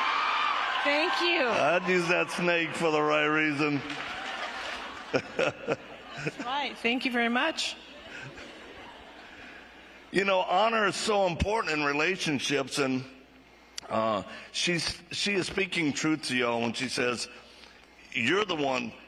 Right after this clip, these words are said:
Speaker 2: that can help raise the standard in a man's life to be a strong man."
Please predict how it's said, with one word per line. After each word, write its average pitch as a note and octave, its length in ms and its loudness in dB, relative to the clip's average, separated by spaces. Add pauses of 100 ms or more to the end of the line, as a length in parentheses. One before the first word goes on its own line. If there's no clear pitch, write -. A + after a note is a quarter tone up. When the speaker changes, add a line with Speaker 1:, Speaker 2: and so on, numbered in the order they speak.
(120)
Speaker 2:
that A#2+ 160 0
can C3 140 0
help B2 220 0
raise B2 560 0
the A2 120 -6
standard B2+ 500 0
in G#2+ 100 0
a G#2 40 0
man's B2 460 0
life G2+ 400 -2 (100)
to B2 100 0
be B2+ 400 0
a - 100 -4
strong A2+ 400 0
man." A2 360 0